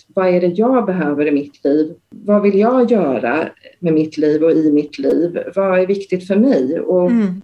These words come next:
Speaker 1: vissa människor har ett mycket större behov av att relatera med andra,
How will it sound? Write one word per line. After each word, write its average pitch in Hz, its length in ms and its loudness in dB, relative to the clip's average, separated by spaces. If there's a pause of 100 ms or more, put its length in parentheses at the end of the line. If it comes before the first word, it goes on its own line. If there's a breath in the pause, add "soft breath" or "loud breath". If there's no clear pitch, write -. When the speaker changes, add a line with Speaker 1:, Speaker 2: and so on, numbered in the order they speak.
(120)
Speaker 1:
vissa 202 300 -4
människor 220 420 0
har 170 180 -2
ett 269 80 -2
mycket 269 220 -2
större 147 300 0
behov 151 440 -2
av 147 180 -4
att 147 180 -8
relatera 180 520 0
med 226 180 2
andra, 139 420 -4